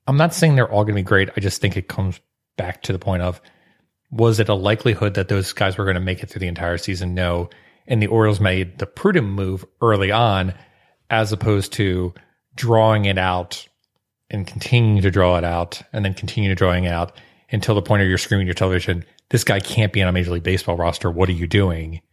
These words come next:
Um, and the Orioles in the past, under the Showalter and, uh, Dan Duquette era, uh, certainly drew out some of their Rule five picks, um, longer than it was necessary.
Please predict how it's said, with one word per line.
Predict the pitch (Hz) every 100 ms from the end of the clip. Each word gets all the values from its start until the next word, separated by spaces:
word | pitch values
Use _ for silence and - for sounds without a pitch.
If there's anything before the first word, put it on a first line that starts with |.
| _ _ _
Um, | 104 92 90 90 87 - _ -
and | 101
the |
Orioles | 101 101 95 92 - -
in | 95
the |
past, | - 135 127 101 -
under | 101
the | 92 90
Showalter | - 95 90 - 95 90 -
and, | - 101 92 92
uh, | 92 87
Dan | 101 92
Duquette | - 113 120
era, | 110 92 90 - - - _ _ -
uh, | 101 95
certainly | - 113 107
drew | 92 92 98 104
out | 92 92 -
some | - 98
of | 92
their | 87
Rule | 87 87
five | - 90
picks, | - 87 - -
um, | - 87 90 98
longer | 101 98 95
than | 87
it | 85
was | 90 -
necessary. | - - - - -